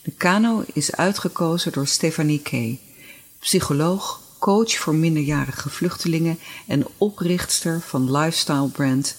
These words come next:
Naduku, dat headwraps of hoofdtooien maakt voor zelfbewuste vrouwen. "Met deze kano in huis is Amsterdam voor haar meer thuis," zegt ze.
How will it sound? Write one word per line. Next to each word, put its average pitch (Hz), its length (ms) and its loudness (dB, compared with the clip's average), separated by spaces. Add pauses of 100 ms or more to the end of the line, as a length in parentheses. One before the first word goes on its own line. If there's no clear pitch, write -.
Naduku, 139 580 -2 (580)
dat 131 180 -4
headwraps - 920 -2 (220)
of - 160 -6
hoofdtooien 127 720 2
maakt 113 400 -4 (220)
voor 135 160 -2
zelfbewuste 143 680 0
vrouwen. 117 540 -4 (800)
"Met 151 160 0
deze 190 280 4
kano 165 520 0
in 143 160 2
huis 139 680 0
is - 260 -2
Amsterdam 143 480 0
voor 127 140 -4
haar 147 240 2
meer 135 280 2
thuis," 120 580 -2 (300)
zegt - 360 -4
ze. 90 180 -2